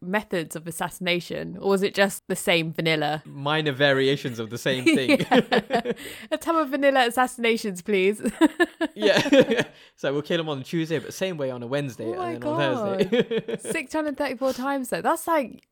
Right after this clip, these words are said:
Speaker 1: um, that's like Tom and Jerry. You know,
Speaker 2: Yeah.
Speaker 1: like, every interaction they have is just trying to kill each other. But instead it's Cuba and the
Speaker 2: Oh. <laughs>
Speaker 1: U S.
Speaker 2: Yeah,
Speaker 1: Fucking
Speaker 2: just a little
Speaker 1: hell.
Speaker 2: bit more serious.
Speaker 1: Oh, Jesus.
Speaker 2: And also, Castro had a passion for scuba diving.
Speaker 1: Oh, okay.
Speaker 2: And as you can imagine,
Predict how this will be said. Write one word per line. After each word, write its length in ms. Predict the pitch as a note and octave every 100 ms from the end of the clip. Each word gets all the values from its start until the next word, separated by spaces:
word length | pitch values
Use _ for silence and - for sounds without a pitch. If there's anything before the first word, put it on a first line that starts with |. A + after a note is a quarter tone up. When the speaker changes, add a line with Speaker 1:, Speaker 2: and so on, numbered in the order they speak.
| -
Speaker 1:
um, 420 | A#3 G#3+ G#3 G3 -
that's 140 | D#4
like 180 | G4+ C#4
Tom 160 | - A3+
and 120 | G3+
Jerry. 560 | C4 D4+ F3 - F3+ - _ _ _
You 100 | C4+
know, 260 | C#4 C4+ A#3
Speaker 2:
Yeah. 200 | G#3+ -
Speaker 1:
like, 140 | C4+ B3
every 300 | D4 C4 B3+
interaction 500 | B3 B3+ B3 - G3+
they 120 | E3+
have 240 | F#3 G3 F3
is 140 | E3+
just 140 | E3+
trying 160 | - F3
to 40 |
kill 160 | F3+ F3+
each 160 | D#3 D#3
other. 300 | D3 - D#3+ _ _ -
But 160 | G3+
instead 260 | F#3+ - F#3+
it's 160 | E3
Cuba 280 | - - G3+
and 120 | E3
the 40 | D#3+
Speaker 2:
Oh. 20 |
<laughs> 80 | D#3+
Speaker 1:
U 0 |
S. 260 | D3+ F4 -
Speaker 2:
Yeah, 120 | F#4+ F#4 - _ _ _ _ _ -
Speaker 1:
Fucking 460 | D4+ D4+ G#3 G3+ F3
Speaker 2:
just 160 | F3 F3
a 40 |
little 140 | D3+ C#3
Speaker 1:
hell. 40 |
Speaker 2:
bit 120 | B2+
more 120 | C3 C3+
serious. 460 | F#3+ F3+ C3 A2+
Speaker 1:
Oh, 220 | A#3+ A3+ F3+
Jesus. 580 | - A#3+ C4 B3 - B2 -
Speaker 2:
And 100 | D3
also, 240 | F#3+ D#3
Castro 360 | - F3+ - D3
had 140 | C3+
a 60 | G#2+
passion 440 | - E3 - B2
for 100 | G2
scuba 360 | B2 - F#3 G#3
diving. 400 | G#2+ G2 F#2 F2+ _ _ -
Speaker 1:
Oh, 320 | E4 G4+ E3+ _ _ -
okay. 120 | C4+
Speaker 2:
And 220 | C#3+ C#3+ -
as 140 | E3
you 40 | D#3
can 120 | D#3+
imagine, 400 | C3+ D3+ A#2 G#2+